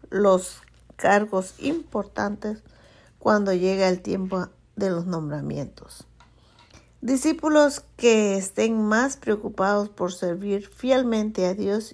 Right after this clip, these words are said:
y a su iglesia que por recibir reconocimientos y aplausos. ¿Dónde encontramos a Andrés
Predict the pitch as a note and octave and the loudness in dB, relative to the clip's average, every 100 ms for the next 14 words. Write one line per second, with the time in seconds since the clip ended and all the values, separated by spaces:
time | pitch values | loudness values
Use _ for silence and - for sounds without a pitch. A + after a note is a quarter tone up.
0 | - - F#3+ E3+ - - F#3+ G#3 - - | -10 -4 -2 -4 -8 -8 -6 -6 -6 -12
1 | - - - - _ _ - G#3 G#3 G3+ | -14 -20 -20 -20 _ _ 2 2 4 0
2 | F#3+ F#3+ F#3+ F#3 F3 G3 A3+ B3 G3 F#3+ | 2 -2 0 -2 0 0 0 -4 -6 -4
3 | F#3+ F3 F3 G#3 G3+ F#3 G3 E3 F#3+ - | -4 -4 -4 -4 -2 -2 -2 -4 -8 -4
4 | F3+ F#3 - - - - - - - _ | -4 -4 -4 -8 -8 -16 -20 -20 -20 _
5 | _ - - A3+ D4 C#4+ C4+ B3 B3+ A3+ | _ -20 0 6 6 6 2 2 0 -2
6 | G#3+ G#3 G#3+ G3+ G3 - G3 G3+ G3+ - | 0 0 0 -2 -4 -4 -4 -4 -6 -8
7 | F3 - - | -8 -10 -14